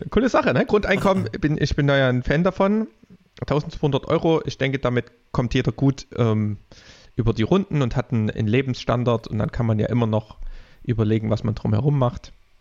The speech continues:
Speaker 1: Von daher, ne? Tausendzweihundert, ne?
Speaker 2: Ja, hab ich ja
Speaker 1: Nicht schlecht.
Speaker 2: jahrelang gemacht, ne? Krieg ich hin.
Speaker 1: Mhm.
Speaker 2: Also ich, ich suche schon wieder, was ist denn, wer hat denn meine Dinger her?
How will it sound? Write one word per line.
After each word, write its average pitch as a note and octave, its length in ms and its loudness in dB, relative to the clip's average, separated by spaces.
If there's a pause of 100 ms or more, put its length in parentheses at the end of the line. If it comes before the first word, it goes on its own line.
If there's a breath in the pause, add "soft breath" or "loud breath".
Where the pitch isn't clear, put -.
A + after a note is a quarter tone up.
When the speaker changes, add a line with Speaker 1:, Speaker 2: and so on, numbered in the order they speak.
(1500 soft breath)
Speaker 1:
Von A2+ 220 -4
daher, G#2+ 580 2 (880)
ne? G3 160 -4 (280)
Tausendzweihundert, C#3 1000 -4 (340)
ne? C#3 140 -4 (1000)
Speaker 2:
Ja, F#2+ 240 -4
hab F#2+ 120 -10
ich - 160 -4
ja G#2 260 0
Speaker 1:
Nicht F3+ 200 -4
schlecht. - 420 -12 (160)
Speaker 2:
jahrelang G2+ 560 -2
gemacht, A2 420 -6
ne? G#2+ 180 -4
Krieg - 180 -10
ich - 60 -10
hin. B2 200 -6 (840)
Speaker 1:
Mhm. C#3 260 2
Speaker 2:
Also A2+ 180 0
ich, D4 300 0
ich G2+ 120 -8
suche C#3+ 220 -8
schon D3 140 -10
wieder, D3+ 180 -8
was A2 140 -10
ist - 160 -12
denn, C3+ 80 -12 (120)
wer G2 140 -10
hat C#3+ 80 -12
denn E3 160 -6
meine C#3 220 -8
Dinger F3+ 220 -8
her? G2 220 -8